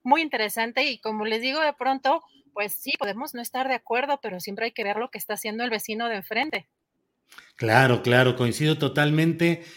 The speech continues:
Speaker 2: Y esa parte en la que dices que el Partido Acción Nacional todavía se sonroja, pues sí, todavía hay eso, y es parte de lo que dice el propio Laje, de que a la derecha le cuesta mucho trabajo reconocerse como tal, y le busca que si el centro, que si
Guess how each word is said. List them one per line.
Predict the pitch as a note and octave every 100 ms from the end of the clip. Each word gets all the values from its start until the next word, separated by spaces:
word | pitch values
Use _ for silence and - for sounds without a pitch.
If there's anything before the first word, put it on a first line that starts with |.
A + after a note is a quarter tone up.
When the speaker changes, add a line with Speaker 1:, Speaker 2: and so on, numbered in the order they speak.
| -
Speaker 2:
Y | - D3 D#3+
esa | D#3 D#3+ F3 D3+
parte | D#3 D#3 D#3
en | C#3
la | A#2+
que | B2+
dices | D3 D3+ C3+ - - - _
que | C3
el | B2
Partido | C3 A2+ D3+ D3
Acción | D#3 C#3+
Nacional | C#3+ B2+ C#3 C#3
todavía | D#3 D#3 D#3 D#3
se | D3+ D3
sonroja, | - C3+ B2+ C3 D#3 D3+ F3+ F3+ - _
pues | - B2 -
sí, | F#3 G3 G3 _ -
todavía | C#3 E3 D#3+ D#3+
hay | D3
eso, | D#3 D#3+ E3
y | B2+
es | D#3+ -
parte | D3 C#3+ D3
de |
lo | B2
que | B2
dice | B2+ B2+
el | C3
propio | C3 C#3 C3
Laje, | A#2+ A#2+ C#3+ C#3+ - - _
de | A2+ A2
que | A#2
a |
la | A#2
derecha | A2+ A#2 - F#3+
le | D3+
cuesta | D#3+ E3 E3
mucho | D3+ D3+
trabajo | D#3 C3 C#3 D3+
reconocerse | B2+ B2 A#2 A2 C#3 C#3
como | - C3 B2+
tal, | F3+ G#3 G3 - - -
y | B2+
le | B2+
busca | C3+ E3+ E3+ - C3
que | A#2+
si | - A2+
el | G2
centro, | - D3+ D#3+ D#3 C#3+
que | C#3 A2
si | - A2+ A2